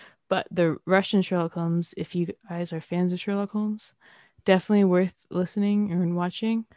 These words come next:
because they pay attention to a lot of the details, and, um, it's very commendable, um, how they've done it, how they've done such a good job.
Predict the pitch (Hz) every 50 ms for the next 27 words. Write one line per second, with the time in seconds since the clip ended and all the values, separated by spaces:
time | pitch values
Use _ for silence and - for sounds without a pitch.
0 | _ _ _ _ _ _ _ _ 190 185 - 185 180 175 170 165 - - - 170
1 | 190 190 196 208 214 214 208 - 214 214 208 185 165 165 - 196 202 202 196 -
2 | 170 170 170 170 - - - _ _ _ _ - 190 180 175 160 - - _ _
3 | _ _ _ - 170 165 156 160 180 208 214 180 170 - 160 - - 170 160 -
4 | - 165 156 160 160 160 - - - _ 180 165 160 156 160 151 - - _ -
5 | 180 175 165 165 165 170 160 - _ - - - - - 240 214 175 160 - -
6 | 170 165 156 156 156 156 - 156 160 175 160 - _ _ _ _ _ _ _ _
7 | _ _ _ _ - 175 165 160 160 156 151 151 160 - 175 170 170 170 170 -
8 | - 175 170 175 190 - _ _ _ - 175 175 170 175 170 - 175 170 170 -
9 | 180 - - 175 180 170 160 - - 185 175 175 180 175